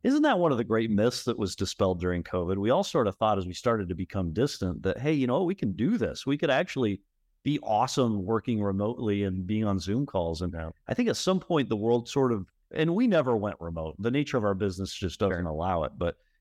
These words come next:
Speaker 1: I think the world kind of discovered that there really is a purpose to being together, to connecting. You talk about family. You can't
Speaker 2: Yep.
Speaker 1: create that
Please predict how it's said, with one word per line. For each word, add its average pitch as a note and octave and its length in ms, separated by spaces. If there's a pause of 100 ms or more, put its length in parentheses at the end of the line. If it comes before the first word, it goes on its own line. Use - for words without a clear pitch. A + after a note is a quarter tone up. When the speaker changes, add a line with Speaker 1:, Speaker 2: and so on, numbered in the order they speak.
(120)
Speaker 1:
I C#3 40
think G3+ 160
the A#2+ 80
world E3+ 360
kind A2 180
of E2 100
discovered G#2+ 600
that F2+ 180 (220)
there A2+ 120
really A#2+ 520
is C3 440 (240)
a F#2+ 80
purpose - 480
to G2+ 80
being G#2+ 300
together, G2 400
to - 160
connecting. G#2 640
You F2 100
talk A2 300
about G2 300
family. G2 400
You F#2+ 100
can't A2+ 280
Speaker 2:
Yep. F#2 140
Speaker 1:
create A#2+ 360
that F#2 240